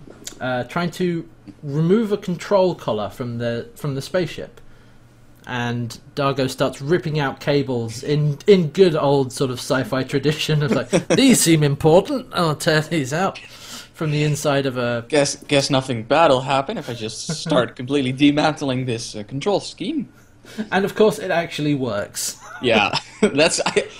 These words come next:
Speaker 2: I do have to admit, that's actually a good joke. Everybody's like, "That actually worked." <laughs> Every, it's like the pilot who, who we only see in a holographic view, and, uh, and Zahn are both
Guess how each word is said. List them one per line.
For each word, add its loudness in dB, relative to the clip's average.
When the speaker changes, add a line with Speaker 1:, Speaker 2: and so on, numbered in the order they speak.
Speaker 2:
I -2
do 2
have 6
to 4
admit, 0
that's 2
actually -2
a -2
good -8
joke. -2
Everybody's 2
like, 0
"That 2
actually 0
worked." -2
<laughs> 2
Every, 0
it's -6
like 2
the -6
pilot 0
who, -2
who -4
we 0
only -2
see -4
in -6
a -6
holographic -2
view, 2
and, -4
uh, 0
and -6
Zahn 4
are 6
both 2